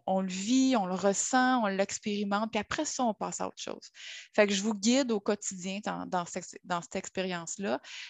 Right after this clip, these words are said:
Et c'est vraiment inspiré de la psychologie positive et même du slow living, de la spiritualité un peu. Fait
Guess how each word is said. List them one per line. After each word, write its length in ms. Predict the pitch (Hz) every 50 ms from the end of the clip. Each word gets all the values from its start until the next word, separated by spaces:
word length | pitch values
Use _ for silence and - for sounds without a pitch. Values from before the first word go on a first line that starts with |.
| - - -
Et 220 | 214 226 247 247
c'est 240 | - - - 226 214
vraiment 240 | 208 202 202 196 202
inspiré 380 | 214 220 - - - 190 196
de 40 | 202
la 80 | 185 185
psychologie 400 | - - - 185 180 175 175 -
positive 800 | - 180 170 - - - 208 202 202 208 208 214 202 180 170 175
et 80 | 175
même 280 | 170 175 175 180 185 180
du 80 | -
slow 200 | - - - 185
living, 520 | 180 170 165 165 160 165 180 180 190 190 180
de 40 | 165
la 80 | 170
spiritualité 720 | 170 - - - 175 185 - - - 175 175 165 - - 180
un 120 | 175 170 -
peu. 120 | - 214 233 - - -
Fait 100 | 240